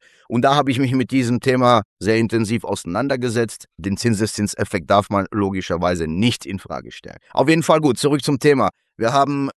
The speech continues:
die Depots, die auf der einen Seite Abflüsse, Sparpläne haben, so wie Ihres. Dann haben wir die zweite Kategorie, nämlich die statisch bleiben, ich kann reinvestieren und die Leute brauchen keine Bezüge aus dem Depot.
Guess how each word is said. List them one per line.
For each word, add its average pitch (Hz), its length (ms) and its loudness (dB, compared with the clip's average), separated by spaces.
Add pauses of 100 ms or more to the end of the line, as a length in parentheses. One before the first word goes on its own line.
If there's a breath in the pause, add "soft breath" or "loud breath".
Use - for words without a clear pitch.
(200)
die 131 160 -2
Depots, 147 520 2
die 113 420 0 (320)
auf - 160 -2
der - 160 -4
einen 156 300 4
Seite 104 520 -2 (260)
Abflüsse, - 500 0 (380)
Sparpläne 175 640 0
haben, 175 160 4
so 143 140 2
wie 104 80 -2
Ihres. 143 420 2 (360)
Dann 139 220 0
haben 139 180 2
wir 139 80 -2
die 117 120 -4
zweite 143 340 -4
Kategorie, 160 760 0
nämlich 120 360 0
die 107 100 -4
statisch 143 440 0
bleiben, 135 320 2
ich 127 100 -2
kann 127 160 2
reinvestieren 175 720 2
und 127 100 0
die 120 60 4
Leute 113 260 2
brauchen 147 460 -2
keine 160 260 2
Bezüge 165 460 -4
aus 147 120 0
dem 151 140 -2
Depot. 156 380 -2